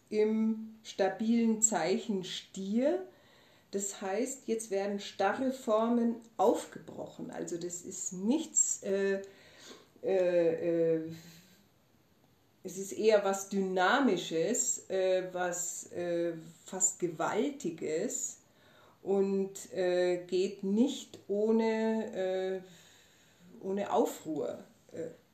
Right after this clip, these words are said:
äh, vonstatten. Wenn der nämlich im Spiel ist, dann gibt's Überraschungen, Revolten, Unruhen.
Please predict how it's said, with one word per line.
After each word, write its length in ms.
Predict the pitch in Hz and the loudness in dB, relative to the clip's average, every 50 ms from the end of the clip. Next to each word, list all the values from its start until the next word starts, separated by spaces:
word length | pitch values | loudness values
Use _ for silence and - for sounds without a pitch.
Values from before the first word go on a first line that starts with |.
| _ _ _ _ - - | _ _ _ _ -18 -16
äh, 160 | - - - - - | -16 -16 -18 -18 -14
vonstatten. 800 | - - 165 160 160 - - 160 160 - - - 160 165 165 165 - - _ _ _ - - - - - - - - _ | -8 -6 -6 -4 -6 -6 -6 -6 -6 -6 -6 -8 -10 -10 -10 -12 -16 -20 _ _ _ -20 -20 -20 -20 -20 -20 -20 -12 _
Wenn 240 | - 190 202 208 208 | 2 2 2 4 6
der 200 | 226 226 277 311 | 6 8 8 8
nämlich 380 | 311 285 262 262 254 233 - 226 | 6 4 4 4 4 2 2 0
im 200 | 220 220 208 208 | 0 0 0 -2
Spiel 440 | - - - - 240 240 277 330 - | -4 -6 -6 -2 0 2 2 2 0
ist, 220 | - 190 190 - - | -2 -4 -4 -2 -2
dann 140 | 185 190 | -2 -2
gibt's 240 | 190 202 - - - | -2 -4 -8 -6 -8
Überraschungen, 880 | 165 170 180 175 170 175 175 170 - - - 240 226 214 214 202 202 190 | -6 -2 -2 -2 -2 -2 -2 -2 -4 -2 0 0 2 2 2 0 0 0
Revolten, 800 | 185 190 180 165 165 175 180 185 208 233 233 226 226 214 214 208 - | 0 0 0 0 0 0 2 4 4 4 2 2 0 -2 -2 -2 -2
Unruhen. 1040 | - 208 226 233 240 233 233 233 226 226 226 226 233 233 233 226 226 226 226 226 - | 2 4 4 6 6 6 4 4 4 4 4 6 6 6 8 8 8 6 6 4 -2